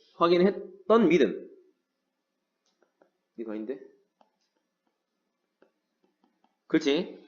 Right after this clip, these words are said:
이게 형용사절이야. 그렇지? 우리가 생각하는 믿음인데 과학이 완전히 확인했다고 우리가 생각하는 그 믿음에 의존해서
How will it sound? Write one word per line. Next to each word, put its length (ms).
이게 140
형용사절이야. 480
그렇지? 380
우리가 300
생각하는 560
믿음인데 600
과학이 420
완전히 400
확인했다고 1080
우리가 220
생각하는 580
그 80
믿음에 360
의존해서 520